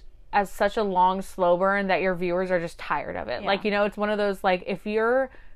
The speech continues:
Speaker 1: pushing it to, like, season six and seven and you're like, "Okay, wh-," like, just put them together or don't put them together. I
Speaker 2: Mm-hmm.
Speaker 1: really don't care at
Speaker 2: Mm-hmm.
Speaker 1: this point. Like, it's so tiring. And, like, they do it a
Speaker 2: Mm-hmm.
Speaker 1: lot, which sucks.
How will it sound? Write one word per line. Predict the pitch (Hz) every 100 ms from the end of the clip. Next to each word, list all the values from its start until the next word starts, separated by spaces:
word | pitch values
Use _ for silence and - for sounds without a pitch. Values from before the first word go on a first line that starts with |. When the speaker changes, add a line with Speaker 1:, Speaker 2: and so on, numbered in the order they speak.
| -
Speaker 1:
pushing | - - 202 - 208
it | 208 -
to, | -
like, | 190 185
season | - 214 180 180
six | 175 - 175 175 -
and | 175 165
seven | - 160 156 165
and | 175
you're | 170 165
like, | 165 160 -
"Okay, | 185 180 175
wh-," | 156 156 -
like, | 190 -
just | 208 - - - -
put | - 277
them | 233
together | 202 190 185
or | 175
don't | 175 160
put | 170
them | 160
together. | 156 147 160
I |
Speaker 2:
Mm-hmm. | 180
Speaker 1:
really | 190 196
don't | 180 190
care | 190
at | 151
Speaker 2:
Mm-hmm. | 185
Speaker 1:
this | -
point. | 170 131
Like, | 180
it's | 190 - - - - - -
so | - - 202 202
tiring. | 202 - 175 170 156 147
And, | 175
like, | 175 170
they | 190
do | 185 285
it | 226
a |
Speaker 2:
Mm-hmm. | 165
Speaker 1:
lot, | 156 147 170 208 - - - - - - - - -
which | 196 180
sucks. | - - 139 - -